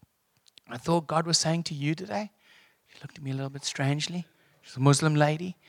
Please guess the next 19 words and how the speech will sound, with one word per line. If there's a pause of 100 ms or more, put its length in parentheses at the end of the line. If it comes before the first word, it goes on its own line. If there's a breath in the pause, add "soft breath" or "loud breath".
(320 soft breath)
And
she
was
like, (520)
"Okay." (680 loud breath)
I
said,
"Well,
it's
actually
not
for
you.
It's
for
your
little
child."
Her,